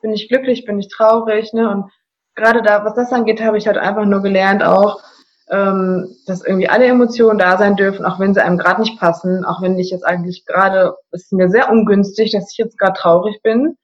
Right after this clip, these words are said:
oder gerade ist mir eigentlich total ungelegen, dass ich wütend bin. Aber das ist halt auch das, was ich irgendwie schon immer gemacht habe und ich glaube, das machen wirklich viele, dass man sagt, „Ich will jetzt nicht traurig sein, also bin ich das nicht trau-, bin ich jetzt auch nicht traurig.“ Und dann schiebt man das so davon und wie du vorhin auch schon sagtest, man lenkt sich ab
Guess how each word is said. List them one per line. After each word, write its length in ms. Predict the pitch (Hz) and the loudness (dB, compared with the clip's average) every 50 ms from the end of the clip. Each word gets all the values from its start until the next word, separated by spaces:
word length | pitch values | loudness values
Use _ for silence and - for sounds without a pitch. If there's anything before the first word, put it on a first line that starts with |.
| _ _ _ _ _ _ | _ _ _ _ _ _
oder 340 | - 190 190 190 - - - | 0 2 2 2 2 0 0
gerade 200 | 196 196 190 180 | 0 2 2 2
ist 120 | 180 185 | 0 0
mir 80 | 196 190 | 0 -2
eigentlich 240 | 185 185 185 - - | -2 -2 -6 -12 -4
total 220 | - 277 302 311 | -2 0 2 4
ungelegen, 500 | 226 269 262 233 214 196 185 190 202 202 | 4 4 4 4 4 2 2 2 2 2
dass 160 | 196 196 190 196 | 0 -2 -4 -8
ich 100 | 180 - | -12 -10
wütend 320 | 262 277 269 233 196 - - | -10 -8 -8 -8 -10 -10 -10
bin. 380 | 180 185 196 220 262 294 254 _ _ _ _ _ _ _ _ _ | -10 -8 -8 -8 -8 -8 -10 _ _ _ _ _ _ _ _ _
Aber 400 | 196 202 202 202 196 190 - - - _ _ | -2 0 2 2 2 0 -2 -6 -12 _ _
das 180 | 214 214 214 226 | -4 -2 -2 -6
ist 100 | 220 - | -10 -6
halt 180 | 226 208 - - | -6 -4 -4 -6
auch 100 | 208 - | -6 -6
das, 180 | 214 196 196 202 | -8 -8 -6 -8
was 140 | 202 - - | -10 -10 -10
ich 60 | - | -10
irgendwie 200 | 214 208 196 - | -8 -8 -8 -8
schon 120 | - 180 165 | -10 -10 -8
immer 200 | 240 294 294 262 | -6 -4 -4 -4
gemacht 300 | 247 226 226 247 233 - | -4 -4 -4 -4 -4 -6
habe 140 | 247 214 - | -8 -8 -6
und 100 | 185 180 | -8 -10
ich 60 | - - | -8 -4
glaube, 180 | 143 180 190 - | -2 -2 -2 -2
das 140 | 185 - - | -6 -12 -14
machen 300 | 185 185 180 180 185 - _ | -14 -12 -12 -12 -14 -14 _
wirklich 340 | 185 185 - 175 - - _ _ | -20 -20 -20 -20 -20 -20 _ _
viele, 480 | - 214 208 175 175 175 185 220 226 226 _ _ _ _ _ _ _ | -14 -12 -6 -4 -4 -4 -4 -6 -8 -12 _ _ _ _ _ _ _
dass 180 | 208 208 208 - | -12 -12 -8 -8
man 140 | 220 208 202 | -6 -2 -2
sagt, 180 | 202 202 202 - | -2 -4 -4 -10
„Ich 120 | - 180 - | -18 -8 -4
will 80 | 247 | -4
jetzt 80 | 254 - | -2 -2
nicht 140 | 214 - - | -4 -6 -4
traurig 220 | 196 180 190 185 - | -4 -4 -4 -4 -6
sein, 120 | 220 190 | -10 -12
also 160 | 190 170 185 180 | -10 -10 -8 -8
bin 100 | 208 196 | -6 -6
ich 120 | 175 - | -8 -8
das 120 | - - - | -12 -14 -12
nicht 180 | 170 - - _ | -12 -14 -12 _
trau-, 160 | - 170 170 - - | -8 -6 -6 -8 -8
bin 120 | 175 196 185 | -8 -8 -8
ich 80 | - | -8
jetzt 120 | 170 - - | -10 -12 -12
auch 60 | 175 | -12
nicht 140 | 170 165 _ | -12 -12 _
traurig.“ 320 | - 160 170 180 214 226 226 233 - _ _ _ | -6 -4 -4 -4 -4 -6 -8 -10 -16 _ _ _
Und 60 | 208 | -2
dann 80 | 214 208 | -2 0
schiebt 220 | - 269 277 269 | 2 0 2 2
man 120 | 254 233 220 | 2 2 2
das 140 | 214 214 - | 0 0 -2
so 60 | 208 | -2
davon 500 | 190 185 185 - - 277 220 185 180 156 | -2 -2 -4 -2 0 0 2 2 2 0
und 160 | 165 185 185 | 0 -2 -4
wie 60 | 202 | -4
du 100 | 180 190 190 | -4 -4 -4
vorhin 180 | 185 - 196 - | -4 -4 -4 -2
auch 140 | - 202 - | -2 -2 0
schon 140 | 233 220 214 | 0 0 0
sagtest, 220 | 214 214 208 - | -2 -4 -4 -2
man 100 | 196 202 | 0 2
lenkt 260 | 202 190 180 185 - | 2 2 0 -4 -8
sich 140 | 175 180 - - | -14 -16 -6 -2
ab 240 | - 254 302 - | 0 0 0 -2